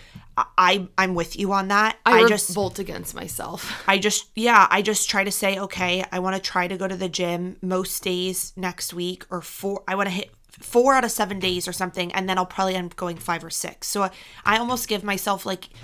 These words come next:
Speaker 1: really achievable goals, and then I end up pushing past them. So it's all about how your mind works.
Speaker 2: Yep. Okay, next question. What is the number one tool to use when you're overwhelmed?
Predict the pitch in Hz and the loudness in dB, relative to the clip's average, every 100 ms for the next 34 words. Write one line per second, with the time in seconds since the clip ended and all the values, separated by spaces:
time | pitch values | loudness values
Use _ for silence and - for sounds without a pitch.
0 | - 196 196 202 208 - - 180 185 175 | -8 -4 -4 -4 -4 -4 -2 -4 -4 -2
1 | 190 175 175 175 185 226 - - 190 180 | -2 0 0 0 0 -4 -6 -2 0 2
2 | 175 180 180 180 - - 185 - 160 175 | 0 0 0 0 -2 -4 -6 -6 -6 -6
3 | 180 - - - 214 359 392 269 202 - | -6 -6 -10 -6 -6 -4 -2 2 2 2
4 | 185 180 170 170 160 165 165 - - - | 2 2 0 -4 -6 -8 -10 -12 -14 -14
5 | - - 208 185 - - - - - - | -12 -4 -4 -4 -10 -20 -20 -18 -18 -18
6 | - - - - 277 247 - 240 254 - | -20 -20 -20 0 4 4 8 6 6 4
7 | 214 - 147 127 - _ - _ 190 240 | 0 0 -2 -4 -8 _ -20 _ 6 8
8 | 349 403 359 277 285 262 254 - 220 214 | 8 4 4 4 6 4 2 -2 -2 -2
9 | 220 220 202 208 208 208 196 - 190 185 | -2 -6 -4 -4 -2 -2 -4 -4 -6 -4
10 | 190 165 156 151 117 117 113 - | -6 -6 -6 -8 -8 -14 -14 -14